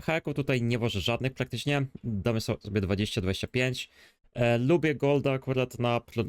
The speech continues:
na Progetto, ponieważ te pociski są po prostu szybsze. To nawet nie jest, nie jest kwestia peny tak typowo, tylko rzeczywiście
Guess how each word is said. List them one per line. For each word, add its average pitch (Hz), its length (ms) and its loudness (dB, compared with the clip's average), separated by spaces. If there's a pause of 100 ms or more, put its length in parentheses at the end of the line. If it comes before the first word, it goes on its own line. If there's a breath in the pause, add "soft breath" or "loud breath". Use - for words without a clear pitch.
(160)
na 113 100 0
Progetto, 110 400 -2
ponieważ 101 360 0
te - 80 -2
pociski - 380 -8
są 87 160 -2
po 90 80 -8
prostu 95 480 0 (360 loud breath)
szybsze. - 440 -2
To 110 100 -2
nawet 127 220 0
nie 143 60 0
jest, - 220 -4
nie 139 100 0
jest 131 140 -2
kwestia - 260 -4
peny 139 320 -2
tak 135 180 -4
typowo, 123 380 0 (120)
tylko 139 300 0
rzeczywiście 101 680 0